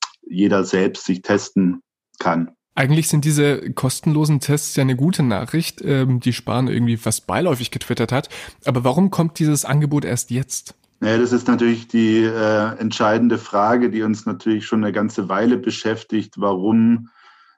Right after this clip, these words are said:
Speaker 1: äh, die Bundesrepublik, die ja sehr, sehr gut durch die erste Pandemiewelle gekommen ist, ähm, so schwach oder die, die, die hohe zweite oder die hohe zweite Welle mit den schlimmen, traurigen Totenzahlen,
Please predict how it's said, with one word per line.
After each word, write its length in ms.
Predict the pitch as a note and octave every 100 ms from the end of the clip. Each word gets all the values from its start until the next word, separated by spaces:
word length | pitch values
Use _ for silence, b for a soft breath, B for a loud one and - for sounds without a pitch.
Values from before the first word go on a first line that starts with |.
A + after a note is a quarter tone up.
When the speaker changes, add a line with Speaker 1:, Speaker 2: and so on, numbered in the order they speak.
| -
Speaker 1:
äh, 160 | G#2+ G2
die 400 | F#2 G#2 G#2 G2+
Bundesrepublik, 880 | F2 A#2 A#2 A#2 A2 G#2+ F2+ F#2+
die 100 | -
ja 140 | G#2 G2+
sehr, 200 | A2 G#2+
sehr 180 | G2+ F2+
gut 480 | - A#2 A#2 - -
durch 200 | G#2+ G2
die 160 | B2+ -
erste 380 | G2+ A#2 -
Pandemiewelle 1000 | - - G#2 G#2 G2+ G#2 A2 G#2+ G#2 G#2
gekommen 500 | G2 F#2 - G#2+ G#2+
ist, 460 | G#2 G2+ - - - b b b _ _ _ -
ähm, 920 | G#2 G2+ G2 F#2 - - - E2 E2 -
so 180 | G#2+
schwach 520 | G#2 - G#2+ A#2 - A2
oder 340 | F#2 G2+ G2
die, 180 | G2 F#2
die, 260 | G#2 G2+
die 200 | F#2 G2+
hohe 340 | F#2 A2+ A2+ -
zweite 640 | - F#2+ G2+ A#2 A#2+ A2
oder 140 | G2 F#2+
die 180 | F#2+
hohe 260 | F#2 G#2+ G2+
zweite 500 | - G2 G#2+ G#2+ F#2
Welle 260 | G2+ G#2+ G2+
mit 160 | F#2+
den 320 | G2 F#2+ F#2+
schlimmen, 540 | F#2 - G#2+ G#2+ G#2 F#2
traurigen 560 | G2 G2 G2+ F2 F#2+
Totenzahlen, 960 | F#2 G#2 G#2 G#2 - G#2 G2+ G2+ G2+